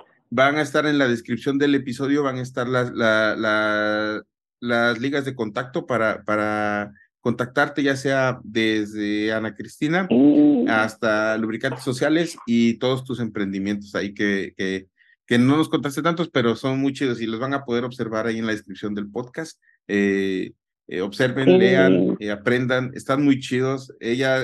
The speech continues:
Speaker 1: ella se, este, se hizo chiquita, pero, no, hombre,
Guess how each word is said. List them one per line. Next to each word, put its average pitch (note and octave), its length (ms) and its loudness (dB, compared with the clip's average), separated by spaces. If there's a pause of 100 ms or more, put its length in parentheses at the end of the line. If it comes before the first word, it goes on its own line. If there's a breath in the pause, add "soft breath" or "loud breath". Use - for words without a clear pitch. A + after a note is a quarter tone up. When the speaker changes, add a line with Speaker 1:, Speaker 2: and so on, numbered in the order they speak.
Speaker 1:
ella B2+ 320 0
se, G2+ 460 -2
este, G2 640 -4
se B2+ 120 -2
hizo C3+ 140 0
chiquita, C3 500 -4
pero, G#2+ 420 0 (540)
no, A2+ 160 0
hombre, A2 320 0